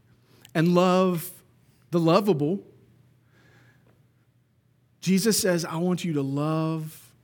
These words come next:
one another. Even that person that you try to avoid. Even that person that you really don't want to talk to.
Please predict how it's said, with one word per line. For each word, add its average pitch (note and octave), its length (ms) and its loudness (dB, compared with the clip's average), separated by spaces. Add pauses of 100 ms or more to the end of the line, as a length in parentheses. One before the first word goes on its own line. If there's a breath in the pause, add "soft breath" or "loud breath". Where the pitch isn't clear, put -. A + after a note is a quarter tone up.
(120)
one C#3+ 200 -6
another. A#2+ 500 -8 (1900 soft breath)
Even G3 320 4
that G#3+ 200 0
person F3 420 -2
that D3+ 180 -2
you D#3+ 80 -6
try C#3+ 300 -2
to C#3+ 100 -2
avoid. B2 460 -8 (880 soft breath)
Even G#3+ 320 6
that A#3 160 2
person G#3 360 0
that D3 180 -2
you F3 140 -4
really F#3+ 540 4
don't F#3+ 240 4
want F#3+ 140 2
to F3+ 60 -2
talk C#3 260 -8
to. B2 300 -6